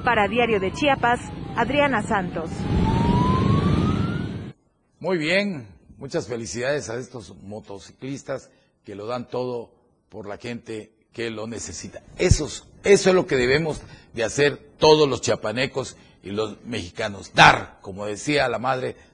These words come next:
Speaker 2: Teresa de Calcuta. Hay que dar hasta que nos duela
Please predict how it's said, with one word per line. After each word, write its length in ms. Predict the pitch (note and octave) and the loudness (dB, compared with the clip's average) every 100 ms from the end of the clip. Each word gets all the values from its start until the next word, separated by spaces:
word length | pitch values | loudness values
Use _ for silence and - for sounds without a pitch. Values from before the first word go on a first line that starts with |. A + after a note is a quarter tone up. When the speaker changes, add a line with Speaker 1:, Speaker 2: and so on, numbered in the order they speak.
| _ | _
Speaker 2:
Teresa 480 | G#2+ G#2 C#3 - B2 | -6 0 0 0 -4
de 140 | G#2+ | -4
Calcuta. 480 | - F#2+ - G#2+ - - _ _ | -10 -12 -10 -14 -14 -20 _ _
Hay 160 | F#3 G3+ | 2 4
que 140 | F#3 | 6
dar 500 | E3+ G#3 G3+ - - _ _ _ _ | 10 10 8 0 -14 _ _ _ _
hasta 320 | B2 - G#2+ | -8 -6 -12
que 320 | - G#2 E2+ - _ _ _ _ _ _ | -10 -10 -10 -16 _ _ _ _ _ _
nos 240 | F#2+ F2+ F#2+ | -14 -12 -6
duela 420 | A2 F2+ - | -6 -6 -12